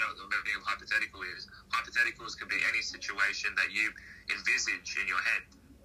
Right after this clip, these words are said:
And you might put scenarios in your head and say, "What if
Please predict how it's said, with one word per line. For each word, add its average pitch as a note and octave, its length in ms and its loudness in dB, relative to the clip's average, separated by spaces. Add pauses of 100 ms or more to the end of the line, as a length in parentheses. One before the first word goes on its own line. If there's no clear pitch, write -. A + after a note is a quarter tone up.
(460)
And - 80 -6
you A2 120 2
might - 200 4
put - 80 -6
scenarios A2 560 4
in G2 80 -18
your G2 160 -4
head G2+ 320 -2 (320)
and - 80 -4
say, G2+ 400 2 (1400)
"What - 160 2
if - 120 -2